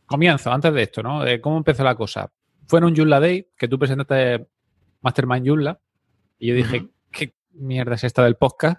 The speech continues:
Speaker 1: que no lo había escuchado nunca y, y ahí fue donde investigué, escuché un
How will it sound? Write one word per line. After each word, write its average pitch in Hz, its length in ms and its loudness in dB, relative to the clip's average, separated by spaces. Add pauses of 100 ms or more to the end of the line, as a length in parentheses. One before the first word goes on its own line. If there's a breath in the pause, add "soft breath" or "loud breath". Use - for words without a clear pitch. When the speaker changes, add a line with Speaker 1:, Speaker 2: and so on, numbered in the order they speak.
Speaker 1:
que 113 100 -2
no 117 120 -2
lo 117 80 0
había 110 340 0
escuchado 120 340 0
nunca 156 460 -2
y, 101 640 -6 (120)
y 110 80 -4
ahí 117 200 0
fue 131 160 2
donde 117 400 0
investigué, 110 500 0
escuché 120 300 0
un 113 240 -4